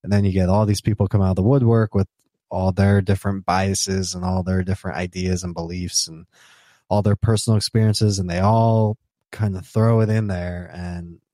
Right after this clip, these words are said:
some of it can be good, but a lot of it's bad. And so we want to talk about why that's bad, w-, what things that you'll tend to hear, and how to kind of process that and make sure you don't fall into these same traps. And it's really important because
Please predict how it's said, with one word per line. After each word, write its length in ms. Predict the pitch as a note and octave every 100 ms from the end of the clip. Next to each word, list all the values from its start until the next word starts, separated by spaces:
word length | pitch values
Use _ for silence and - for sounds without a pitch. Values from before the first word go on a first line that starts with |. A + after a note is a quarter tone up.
| _
some 300 | - D#2+ G2
of 120 | A2
it 120 | B2+
can 120 | C3
be 80 | B2+
good, 280 | B2+ D#3+ D#3
but 80 | C3+
a 20 |
lot 200 | A2+ A2
of 120 | A2
it's 160 | A2+ -
bad. 360 | - G2 E2+
And 120 | E2 F2
so 120 | F#2
we 140 | F#2+
want 180 | G2 G2+
to 60 | F#2+
talk 280 | - G2 G#2
about 340 | F#2 F2+ F2 - _ _ _ _ _ _
why 340 | F2 F2 G2 G2
that's 220 | F#2 -
bad, 440 | - E2+ F2 F2 - _ _
w-, 180 | G2 F2 - -
what 480 | F2 F#2 G2+ G2+ -
things 400 | _ A#2 G#2+ G2+
that 120 | F#2+ F2+
you'll 200 | G2+ G2
tend 220 | - G2
to 100 | F#2+
hear, 360 | F2+ F#2 F2+ -
and 340 | F2+ F2+ F2 F2
how 200 | F#2 F2+
to 80 |
kind 240 | F2 F#2 F2+
of 180 | F2 E2+ _ _ _ _ _ _ _ _ -
process 400 | C3+ A2 A2+ G2
that 160 | G2+
and 100 | F#2
make 120 | G2 F#2+
sure 140 | G#2+
you 60 | G2+
don't 200 | G2+ E2+
fall 200 | G#2+ G#2
into 180 | G2
these 180 | G2 F#2+
same 200 | - G2+
traps. 440 | F#2+ D3+ D#3 - -
And 80 |
it's 120 | C3 C#3+
really 160 | C#3+
important 400 | C#3+ E3+ D#3 G2
because 480 | G2 A2 G#2+ G2 -